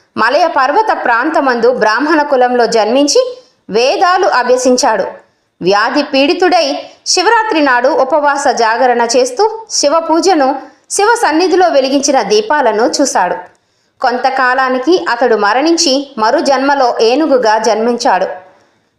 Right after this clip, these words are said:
పై కాలము హస్తిల వృత్తాంతం. దక్షిణ కైలాసమందు వాయులింగాకృతి గల శివలింగాన్ని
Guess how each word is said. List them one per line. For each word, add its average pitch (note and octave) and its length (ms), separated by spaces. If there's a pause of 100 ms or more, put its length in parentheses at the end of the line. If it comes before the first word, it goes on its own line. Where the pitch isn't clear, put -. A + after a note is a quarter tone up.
(160)
పై E4+ 200
కాలము D4 800 (160)
హస్తిల G4 360
వృత్తాంతం. A3+ 680 (760)
దక్షిణ C#4+ 520
కైలాసమందు D4+ 760
వాయులింగాకృతి D#4 1120
గల A#3+ 300
శివలింగాన్ని D4 800